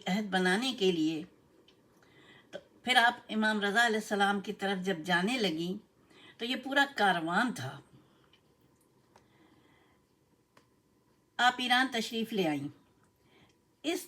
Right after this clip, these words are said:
طولانی سفر میں آپ نے جگہ جگہ لوگوں کو رسول خدا صلی اللہ علیہ وآلہ وسلم کے اہل بیت، ان کے علمی، معرفتی مقامات، امامت و ولایت کے معنی و مفہوم سمجھائے،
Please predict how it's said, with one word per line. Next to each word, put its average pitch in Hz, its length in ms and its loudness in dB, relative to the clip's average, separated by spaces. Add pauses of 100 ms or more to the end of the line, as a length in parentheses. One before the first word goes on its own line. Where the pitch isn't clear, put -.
طولانی 269 420 4
سفر 277 300 -2
میں 285 160 2
آپ 220 240 2
نے 220 260 -2 (540)
جگہ 247 400 0
جگہ 240 380 2
لوگوں 220 320 2
کو 226 120 -4
رسول 202 500 -2
خدا 208 240 2 (100)
صلی 208 200 0
اللہ 196 160 2
علیہ 196 440 2
وآلہ 180 340 0
وسلم 185 500 -2 (100)
کے 190 180 -4 (600)
اہل 214 260 4
بیت، 202 460 0 (800)
ان 220 180 -2
کے 202 300 0
علمی، 254 540 4 (280)
معرفتی 185 680 -2
مقامات، 180 840 -2 (320)
امامت 180 640 0
و 175 120 -2
ولایت 165 560 0
کے 190 100 -2
معنی 175 420 0
و 185 160 -4
مفہوم 170 480 -2
سمجھائے، 160 580 -4